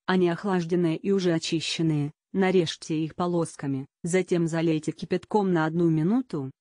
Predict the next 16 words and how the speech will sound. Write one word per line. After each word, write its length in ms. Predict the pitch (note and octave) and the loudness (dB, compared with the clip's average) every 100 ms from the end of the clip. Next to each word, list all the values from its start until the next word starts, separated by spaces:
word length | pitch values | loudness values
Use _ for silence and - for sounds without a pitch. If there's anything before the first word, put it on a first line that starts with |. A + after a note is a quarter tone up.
| - | -6
потом 300 | F3 F#3+ F3 | -4 0 0
обсушите 720 | D#3+ - E3 C#3+ - C4 A#3 | -2 -6 -8 -6 -4 -4 -4
салфетками. 760 | G#3 G3 - D#3 - - D3 C#3+ | -4 -4 -4 -8 -8 -8 -8 -4
Кальмары 440 | F#3 G#3 G3+ F#3 - | -2 0 2 0 0
у 120 | F#3 | 2
меня 300 | F#3 G3 F3+ | 2 2 0
в 80 | D#3 | -2
вакууме, 600 | D3+ D3 C#3+ C3+ C3+ D3 _ F3+ | -6 -4 -4 -4 -6 -10 _ 0
они 220 | F#3 E3+ | 2 2
охлажденные 680 | E3+ G3+ F3+ E3 F3+ D#3+ D#3+ | 0 -2 -2 0 0 0 0
и 140 | G3 | 0
уже 200 | G3 F3 | 0 2
очищенные. 800 | D#3+ - D#3+ - E3+ D#3+ D3 D3 _ - | 0 -2 -4 -2 0 0 0 -4 _ -4
Нарежьте 640 | F#3+ F#3 F#3 D#3 - - D#3 | 0 2 2 0 -8 -6 -4
их 100 | D3+ | -4
полосками, 720 | - F3 E3+ D#3+ - C#3 C3+ | -4 -2 -2 -4 -6 -4 -4